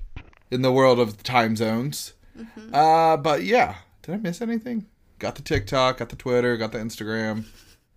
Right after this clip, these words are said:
Speaker 2: Did
Speaker 1: got
Speaker 2: you
Speaker 1: the
Speaker 2: do the
Speaker 1: website.
Speaker 2: website? Yeah.
Speaker 1: Got the website, yeah. I think I'm good.
Speaker 2: Nice.
Speaker 1: And I said my name. Tag.
Speaker 2: Checklist done.
Speaker 1: Tag.
Speaker 2: So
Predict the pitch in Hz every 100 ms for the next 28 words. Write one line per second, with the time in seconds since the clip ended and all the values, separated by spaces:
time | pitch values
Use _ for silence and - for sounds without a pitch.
0 | _ - - 107 117 110 110 - 107 107
1 | - - - - - 85 85 107 - 107
2 | 101 104 104 - - 120 240 247 175 240
3 | 92 _ _ _ _ - 117 113 - -
4 | 123 143 214 104 90 - _ _ - 156
5 | 160 165 160 151 131 - - - 247 226
6 | 202 156 185 147 120 120 120 117 104 -
7 | - - - _ _ - 240